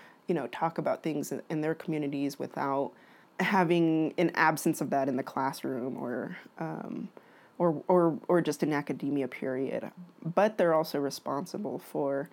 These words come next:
the creation of Native American Studies Department in, in, at U N M. And also, in, um, you know, a lot of people are more familiar with,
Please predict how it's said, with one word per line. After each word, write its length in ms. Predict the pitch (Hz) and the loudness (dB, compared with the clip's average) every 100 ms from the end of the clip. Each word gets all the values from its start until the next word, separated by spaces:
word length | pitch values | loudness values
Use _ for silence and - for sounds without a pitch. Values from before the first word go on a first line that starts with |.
| - - - _ - | -18 -20 -20 _ 0
the 80 | |
creation 540 | 175 - 170 160 - 160 | 0 4 6 6 4 -2
of 180 | 160 196 170 | -4 -4 -2
Native 180 | 147 156 | 0 0
American 320 | 156 160 - | 0 -2 -2
Studies 320 | - 147 143 | 0 0 -2
Department 680 | - - 139 147 143 156 - 185 196 - | -4 -4 -4 -2 -4 -4 -6 -10 -10 -6
in, 380 | 160 151 151 - - - - | -4 -4 -6 -10 -18 -16 -14
in, 340 | - 151 151 - | -8 -4 -4 -4
at 160 | 160 - | -6 -2
U 120 | 170 | -2
N 80 | 160 | -2
M. 240 | 143 180 - - - _ - | -6 -8 -12 -20 -20 _ -2
And 300 | 180 180 185 | 2 4 4
also, 580 | - 175 175 180 170 170 | 2 2 2 4 6 6
in, 240 | 160 160 - - | 4 0 -4 -4
um, 340 | 165 156 147 | -2 -2 0
you 120 | 196 | 2
know, 120 | 180 156 | 4 6
a 20 | |
lot 180 | 170 175 | 4 2
of 60 | |
people 200 | - 175 | -2 -2
are 60 | 151 | 0
more 220 | 151 147 | 0 -2
familiar 560 | 147 165 160 151 147 147 | -4 -4 -2 -2 -2 -2
with, 340 | 147 143 165 | -2 -4 -6